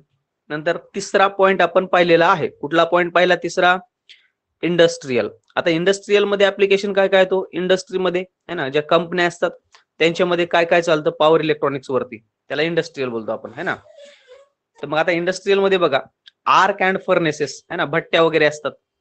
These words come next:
है ना, त्यांच्यासाठी काय लागतात? Power इलेक्ट्रॉनिक्सचे devices, circuits लागतात. Blowers असतील, fans असतील, pumps असतील, है ना, Compressors असतील, elevators असतील, laser असतं. लेझरचं का last lecture मध्ये सांगितलं मी तुम्हाला, हे की नाही,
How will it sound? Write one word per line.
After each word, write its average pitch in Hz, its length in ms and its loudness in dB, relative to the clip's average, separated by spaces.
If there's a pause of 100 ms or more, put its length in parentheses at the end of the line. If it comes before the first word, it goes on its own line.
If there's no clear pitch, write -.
(520)
है 139 100 -4
ना, 151 100 -2
त्यांच्यासाठी 147 440 -4
काय 160 120 2
लागतात? 160 240 -2 (160)
Power 160 220 6
इलेक्ट्रॉनिक्सचे 151 520 -2
devices, 139 420 2
circuits 151 360 0
लागतात. 120 240 -2 (460)
Blowers 165 440 4
असतील, 151 320 -4 (240)
fans 156 280 -2
असतील, 151 320 -6 (220)
pumps 180 280 0
असतील, 151 340 -4 (320)
है - 200 -14
ना, 139 40 -6 (640)
Compressors 170 520 0
असतील, 147 380 -4
elevators 175 460 0
असतील, 143 340 -4 (320)
laser 165 440 2
असतं. 143 340 0
लेझरचं 151 420 0
का 156 100 0
last 151 300 0 (160)
lecture 156 240 -8
मध्ये 160 200 -8
सांगितलं 170 400 -6
मी 147 160 -6
तुम्हाला, 131 260 -2 (640)
हे 160 100 -2
की 180 60 -2
नाही, 131 140 -6